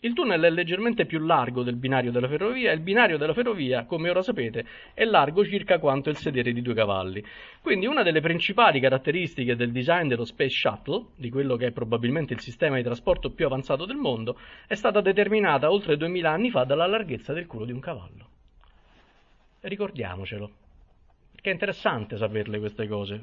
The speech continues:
Poi faremo un'altra lezione su un libro che, di nuovo, in cui sono inciampato quest'estate, che si chiama Quando abbiamo smesso di capire il mondo. Era un titolo che <laughs> mi interessava, come probabilmente vi rende-, capirete,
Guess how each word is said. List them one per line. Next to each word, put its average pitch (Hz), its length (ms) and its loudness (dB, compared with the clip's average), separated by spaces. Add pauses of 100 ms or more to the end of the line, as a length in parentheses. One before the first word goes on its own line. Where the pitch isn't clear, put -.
Poi 214 120 0
faremo 139 320 2
un'altra 160 320 0
lezione 143 640 -2 (880)
su - 160 -10
un 160 100 -2
libro 156 300 -2
che, 131 220 -2
di 135 100 -4
nuovo, 135 460 2 (600)
in 156 100 -8
cui 151 140 -6
sono 123 140 0
inciampato 127 520 2
quest'estate, 127 520 -2
che 117 60 -4
si 123 160 -8
chiama 123 240 -2
Quando 139 240 -2
abbiamo 123 300 2
smesso 131 320 -4
di 120 80 -6
capire 117 260 0
il 113 60 0
mondo. 107 500 -6
Era 120 180 -6
un 110 120 -4
titolo 113 260 -4
che 101 140 -10
<laughs> - 40 -10
mi 160 60 -2
interessava, 123 600 0 (260)
come 123 240 0
probabilmente 117 800 -2 (320)
vi 120 140 -2
rende-, 113 340 0
capirete, 110 580 0